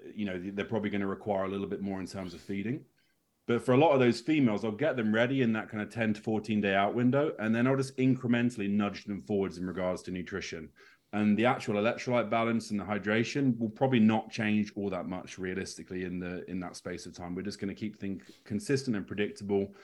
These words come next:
If they're waking up in the morning bang on and they're training at, say, you know, typically if I know a client's gonna be on stage at X time for the show that they're doing, I'll get them training around that time frame in the few weeks leading up before the show. So if I know a,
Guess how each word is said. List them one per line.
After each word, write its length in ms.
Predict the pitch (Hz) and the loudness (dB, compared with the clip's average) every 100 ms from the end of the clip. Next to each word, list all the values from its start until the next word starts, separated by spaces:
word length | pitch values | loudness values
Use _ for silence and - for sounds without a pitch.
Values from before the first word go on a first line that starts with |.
| - - - | -20 -20 -8
If 200 | 107 - | -8 0
they're 340 | 117 117 110 | 2 4 4
waking 320 | 123 139 135 | 4 4 2
up 180 | 139 131 | 0 2
in 60 | 135 | 2
the 60 | 135 | 4
morning 260 | 131 131 | 4 4
bang 300 | 123 135 135 | 2 2 0
on 240 | 135 156 156 _ _ _ _ - | 0 -4 -8 _ _ _ _ -4
and 320 | 107 110 107 | 0 2 4
they're 160 | 107 104 | 4 2
training 520 | - 123 117 113 107 | 2 2 4 4 2
at, 160 | - | -2
say, 440 | - 110 104 101 104 | -2 2 2 2 0
you 80 | 113 | -2
know, 120 | 101 | -2
typically 640 | 90 120 110 104 104 101 104 - | 0 -2 0 2 2 2 0 -2
if 200 | 107 - - _ - | -6 -6 -14 _ -4
I 80 | - | 4
know 240 | 120 127 127 | 6 8 6
a 40 | |
client's 360 | 127 127 117 - | 4 0 -2 -2
gonna 120 | 110 | 0
be 100 | 107 | 0
on 120 | 104 | 0
stage 380 | 104 107 104 104 | -2 -2 -2 -4
at 80 | - | -6
X 260 | 107 - | -6 -8
time 520 | - - 107 117 143 135 | -12 -6 -2 0 0 -2
for 160 | 107 | -4
the 100 | 101 | -4
show 240 | - 107 98 | 0 0 0
that 100 | 92 | -2
they're 120 | 98 | -4
doing, 420 | 101 104 123 143 - - - | 0 2 2 -2 -8 -18 -6
I'll 100 | 98 | -2
get 180 | 104 95 | -2 -2
them 120 | 95 | -4
training 340 | - 101 101 | -2 0 0
around 240 | 101 98 101 | 0 0 0
that 160 | 101 | -2
time 300 | - 101 101 | -4 -4 -4
frame 420 | - 98 98 98 104 | -2 -2 0 -2 -2
in 140 | 101 | -4
the 60 | 98 | -4
few 180 | 104 98 | -4 -2
weeks 240 | 98 101 | -2 -2
leading 240 | 98 92 | -4 -4
up 120 | 92 - | -6 -8
before 200 | 101 92 | -6 -6
the 100 | 92 | -6
show. 280 | 104 104 | -2 -2
So 140 | 110 - | -2 -4
if 100 | - | 0
I 100 | 104 | 4
know 240 | 113 113 | 6 6
a, 200 | 101 92 | 4 2